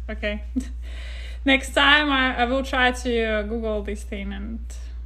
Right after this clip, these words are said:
hopefully it's gonna get better. So what we have over here behind me is our printer. Uh, this is where we print,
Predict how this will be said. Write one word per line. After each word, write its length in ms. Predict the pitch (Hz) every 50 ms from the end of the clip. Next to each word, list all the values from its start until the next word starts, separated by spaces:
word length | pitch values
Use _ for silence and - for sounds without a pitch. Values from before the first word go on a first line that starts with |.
| - - -
hopefully 340 | - 233 220 - - 233 220
it's 100 | 220 214
gonna 200 | - 220 214 208
get 240 | 202 208 202 196 196
better. 320 | 208 196 190 - - - - - - - - - - - - - - - - - - - -
So 560 | - - - 277 269 269 262 254 247 233 - -
what 320 | 233 226 269 277 302 302
we 140 | 302 320 320
have 340 | 269 - - 330 320 330 339
over 200 | 330 302 294 285
here 680 | 269 - - - 294 269 254 233 233 233 240 247 247 240 - - - - - -
behind 520 | 254 240 254 254 269 269 269 277 269 269 262
me 260 | 254 254 254 247 226
is 120 | 247 240 226
our 300 | 240 233 240 233 226 226
printer. 640 | - 294 311 311 294 - 240 226 233 254 277 - - - - - - - - - - - - - - - - - - - - - - - -
Uh, 480 | 254 254 247 240 240 240 233 226 226
this 220 | 226 254 269 262 -
is 180 | 277 262 -
where 360 | 262 247 247 247 247 240 240
we 160 | 233 233 240 233
print, 580 | - - - - 311 311 302 277 254 254 262